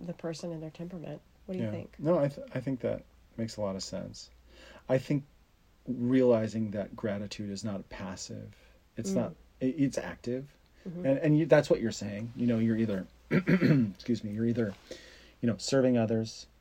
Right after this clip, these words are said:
Speaker 2: you're either calling up your friend and forcing each other, 'cause that's really what you're doing is kind of accountability. You're trying to say, "Look, we need to articulate this."
Speaker 1: Mm-hmm.
Speaker 2: You can't, you know, some of these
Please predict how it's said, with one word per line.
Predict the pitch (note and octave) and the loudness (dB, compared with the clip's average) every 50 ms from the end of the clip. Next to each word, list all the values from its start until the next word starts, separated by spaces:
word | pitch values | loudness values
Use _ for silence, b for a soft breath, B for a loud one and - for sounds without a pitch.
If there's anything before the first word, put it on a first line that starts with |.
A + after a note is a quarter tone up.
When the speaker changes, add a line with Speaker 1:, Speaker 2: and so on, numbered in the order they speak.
| _ - | _ -4
Speaker 2:
you're | A#2 A#2 A#2+ | -2 0 2
either | A#2+ A#2+ A2+ G#2+ G2+ - - - - | 4 4 4 2 0 -4 -8 -16 -10
calling | - - C3+ C3 B2+ B2 A#2+ | -2 2 4 4 6 6 4
up | A2+ A2+ | 2 0
your | A#2 A2+ | -2 -6
friend | - - A#2+ A2+ A2 | -2 0 0 0 2
and | G#2 G2+ | 0 -2
forcing | - - - - B2+ B2 A#2+ A#2 - B2+ A#2+ | -4 -6 0 2 4 4 4 2 2 2 2
each | A#2 A2+ A2 - | 2 2 2 2
other, | A#2+ A#2 B2 | 4 4 4
'cause | - F#3+ | 2 4
that's | F3+ B3 A#3 - - | 2 2 2 2 -2
really | C#3 C#3 D3+ | 0 0 0
what | C3+ | 2
you're | B2 B2 | 2 2
doing | C3 C3 | 4 4
is | B2+ A2 G2+ - | 4 2 0 -2
kind | - B2+ A#2+ | -4 -4 -4
of | G#2 | -4
accountability. | A2+ - - A#2+ A2+ G#2+ F#2+ A2+ A2+ A2+ A2 A2 G#2 | -4 -4 -4 -2 -2 0 2 2 2 2 2 0 0
You're | G2+ A2+ G#2+ | -2 -2 -2
trying | - - B2 A#2+ | -2 0 0 0
to | A2 | 0
say, | G#2 - A2 | 0 0 -2
"Look, | G#2+ A2+ A2 G2+ - - B B B B B B B B B B B B - | 0 2 0 0 -2 -6 B B B B B B B B B B B B -2
we | - C3 D3 | 2 4 6
need | E3 D#3+ D#3 | 6 6 6
to | B2 | 4
articulate | B2 B2+ A#2+ - A#2 - A#2+ G#2 G#2 G#2 - | 4 2 2 0 -4 -2 -2 -2 -2 -4 -4
this." | A2 G#2+ - - - - - - | -8 -8 -8 -10 -12 -14 -12 -6
Speaker 1:
Mm-hmm. | - G3+ G3 G3 F#3+ F#3 F#3 - | -4 -4 -2 -2 -4 -6 -2 0
Speaker 2:
You | C#3+ C#3 | 0 2
can't, | C3 - D3 C#3+ C#3 - B B B B B B | 2 4 2 2 2 0 B B B B B B
you | - C3+ | 4 6
know, | C3 B2+ - - - | 6 6 6 4 0
some | - - - D3+ D#3 | 2 6 6 8 8
of | D#3 C#3+ | 6 6
these | C3+ C3+ B2 A2+ A2+ - - | 6 6 6 4 2 -2 -8